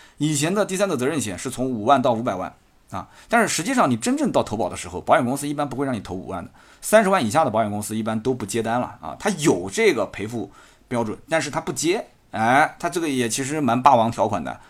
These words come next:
我就遇到过这个事情。但是呢，你要如果是想买多一些，那他肯定是欢迎的，对吧？那以前的封顶是五百，现在封顶是一千万啊。你要是觉得说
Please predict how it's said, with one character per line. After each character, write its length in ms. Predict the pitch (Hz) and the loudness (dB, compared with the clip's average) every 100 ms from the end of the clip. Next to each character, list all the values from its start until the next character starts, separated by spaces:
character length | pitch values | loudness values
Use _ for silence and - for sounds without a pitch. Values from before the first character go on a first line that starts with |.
| _ | _
我 100 | 117 | -2
就 80 | 143 | 0
遇 80 | 160 | 4
到 140 | 147 | 4
过 100 | 113 | 2
这 80 | 101 | -2
个 80 | 95 | -6
事 140 | 95 | -8
情。 120 | - - _ _ | -12 -16 _ _
但 160 | - 190 | 0 2
是 120 | 202 | 2
呢， 160 | 202 175 | 0 0
你 80 | 147 | 2
要 120 | 180 | 4
如 140 | 214 | 4
果 100 | 185 | 2
是 80 | 185 | 0
想 180 | - 202 | 0 2
买 120 | 123 | 2
多 340 | - 202 294 | 0 0 2
一 80 | 339 | 2
些， 260 | 175 92 - | 0 -4 -6
那 120 | 131 170 | 0 4
他 160 | 226 | 4
肯 140 | 226 127 | 4 0
定 120 | 170 | -4
是 80 | 135 | -2
欢 240 | 139 135 | 2 2
迎 100 | 101 | 0
的， 200 | 87 98 | -6 -6
对 80 | 131 | 0
吧？ 300 | 139 123 110 - | 4 4 2 -4
那 140 | 139 | -2
以 140 | 123 | 0
前 160 | 110 117 | -2 0
的 100 | 143 | -2
封 180 | - 170 | -2 -6
顶 140 | 107 | -6
是 80 | 104 | -4
五 160 | 107 131 | -4 -4
百， 160 | - | -6
现 140 | - 131 | -6 -4
在 100 | 123 | -2
封 160 | 143 | -2
顶 140 | 120 92 | -4 -6
是 100 | 104 | -8
一 80 | |
千 180 | 135 156 | -4 0
万 140 | 175 - - | 0 -2 -8
啊。 100 | - 90 | -12 -4
你 80 | |
要 120 | 101 123 | 2 2
是 160 | 127 | 2
觉 140 | 107 117 | -4 -4
得 100 | 120 | -2
说 220 | 127 | -4